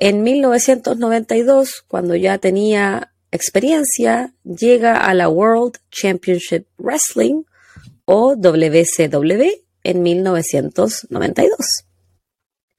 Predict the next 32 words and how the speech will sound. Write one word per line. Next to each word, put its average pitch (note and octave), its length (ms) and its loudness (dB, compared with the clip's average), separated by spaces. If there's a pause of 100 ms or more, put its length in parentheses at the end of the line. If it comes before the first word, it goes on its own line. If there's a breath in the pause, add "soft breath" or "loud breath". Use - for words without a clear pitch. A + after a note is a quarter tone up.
(840)
De B3 160 2
ahí E4 260 6
en F#4 100 4
adelante, D4 640 2
él C4 140 0
comienza A#3 480 0
a G3 80 0
pelear F#3+ 260 2
en G#3+ 120 -2
distintos F#3+ 500 -6
círculos F#3 520 0
internacionales, C4 920 -2 (140)
llegando A#3 420 0
a A#3 40 0
ser A#3 220 0
reconocido A3+ 720 0
en E3+ 140 2
los E3+ 100 -2
noventa B3 480 -2
como A3 220 -4
uno C#4+ 180 0
de A#3+ 80 4
los A3 140 -2
atletas, A3 520 -2 (120)
atletas A3+ 580 0
del E3+ 160 2
rubro A3+ 400 0
más A3+ 300 -4 (100)
importantes A#3 920 -2
a F3 120 0
nivel D3+ 300 2
mundial. E3 580 2